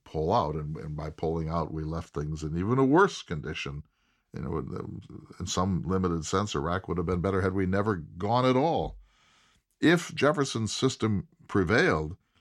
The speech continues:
and President G W Bush had come to the American people and said, "You know, I've decided that we need to invade Iraq. I think there are weapons of mass destruction there.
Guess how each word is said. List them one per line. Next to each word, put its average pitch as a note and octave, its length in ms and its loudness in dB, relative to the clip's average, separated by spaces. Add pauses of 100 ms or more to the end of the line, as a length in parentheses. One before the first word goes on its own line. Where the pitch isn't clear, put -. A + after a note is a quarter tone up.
(360)
and F#2+ 220 -2
President G#2+ 480 2
G F2+ 160 2
W F#2+ 300 4
Bush G#2+ 300 2
had D#2 180 -2
come A#2 240 0
to G2 100 -4
the F#2 100 0
American F2+ 360 0
people A#2 340 0
and C#2+ 100 -6
said, D#2+ 280 -4 (340)
"You C#3+ 60 -6
know, D#3+ 60 -2
I've C3 180 2
decided A2+ 420 0
that F#2 120 -4 (340)
we A#2 100 0
need G#2+ 220 2
to F#2+ 120 0
invade F2+ 320 2
Iraq. F#2 440 0
I D2+ 80 -2
think F#2 180 -4
there E2 120 0
are E2 60 0
weapons E2+ 320 -2
of E2+ 60 -6
mass D#2 240 -2
destruction G#2+ 560 -4
there. G#2+ 320 -4